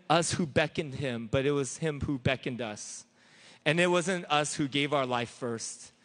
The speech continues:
who said better or worse first. It was him. He was in Gethsemane saying, "Not my will, but your will be done."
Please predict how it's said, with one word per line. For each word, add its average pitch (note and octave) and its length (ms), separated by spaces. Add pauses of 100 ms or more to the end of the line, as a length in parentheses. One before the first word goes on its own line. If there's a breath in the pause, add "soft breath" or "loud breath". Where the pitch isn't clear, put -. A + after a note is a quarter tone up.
(200 soft breath)
who E3 100
said D3+ 300
better D#3 360 (120)
or C3+ 160
worse C3 300
first. - 360
It D3 60
was C#3 180
him. C3+ 260 (1040 soft breath)
He D#3+ 140
was D3+ 220
in D#3+ 100
Gethsemane C#3+ 720 (180)
saying, D3+ 320
"Not D3 300
my C#3 200
will, D3 240
but B2+ 160
your C#3+ 220
will D3+ 180
be C#3 140
done." A2 380